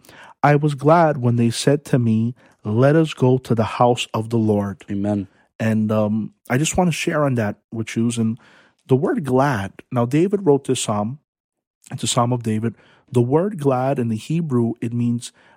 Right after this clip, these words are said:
Speaker 1: uh, the Hebrew word is samech. Did you like that?
Speaker 2: Vinny,
Speaker 1: <laughs>
Speaker 2: you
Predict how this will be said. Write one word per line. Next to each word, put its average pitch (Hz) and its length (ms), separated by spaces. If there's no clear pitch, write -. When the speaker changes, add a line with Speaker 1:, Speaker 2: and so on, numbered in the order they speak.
Speaker 1:
uh, 101 380
the 123 100
Hebrew 165 320
word 120 240
is 113 200
samech. - 600
Did 104 140
you 107 60
like 104 160
that? 143 200
Speaker 2:
Vinny, 107 320
Speaker 1:
<laughs> - 340
Speaker 2:
you 101 120